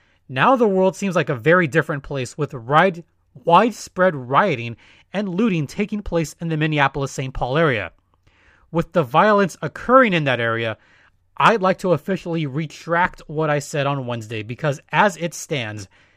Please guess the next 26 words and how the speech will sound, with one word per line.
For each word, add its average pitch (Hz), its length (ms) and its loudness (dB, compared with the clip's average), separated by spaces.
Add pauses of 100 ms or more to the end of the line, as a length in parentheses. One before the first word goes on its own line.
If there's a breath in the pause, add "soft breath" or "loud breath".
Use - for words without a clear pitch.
(220 soft breath)
that 156 360 2
area 131 400 -2 (300 soft breath)
would 151 360 -2
not 156 380 0
be 147 160 -4
a 135 80 -2
good 139 300 -2
place 135 320 -6
to 143 140 -8
have 131 220 -2
hockey 135 340 -2
return. 127 600 -6 (580 soft breath)
As 139 140 -4
a 139 40 -4
matter 202 220 0
of 151 100 -2
fact, 147 340 -4 (360 soft breath)
the 175 220 -6
N 185 120 0
H 233 180 -4
L 175 220 2 (200 soft breath)
should 202 300 -2
immediately 185 760 -2
take 180 400 -6
Minneapolis-Saint 156 760 -2
Paul 123 300 -6